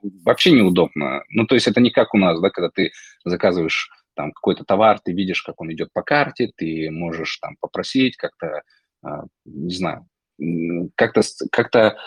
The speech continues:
э, выстроить так, чтобы ты был дома, когда будет товар, или каким-то ещё способом.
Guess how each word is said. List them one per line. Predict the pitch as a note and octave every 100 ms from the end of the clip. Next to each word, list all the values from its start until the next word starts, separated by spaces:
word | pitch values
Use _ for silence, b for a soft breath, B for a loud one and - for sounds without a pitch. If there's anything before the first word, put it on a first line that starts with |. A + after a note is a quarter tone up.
| B - _ -
э, | F2+
выстроить | A2 C#3+ - F#2+ -
так, | F#3
чтобы | - - F#2
ты | - A#2 G2+
был | F2+ F2
дома, | F2 C3+ D#3 C#3
когда | A#2+ A#2 A2+ A2 G2
будет | G#2 A2 G2
товар, | G2 F#2+ F#2+ F#2
или | D#2 D2 D2 - - _ - -
каким-то | - B2 G2+
ещё | - -
способом. | - - D#2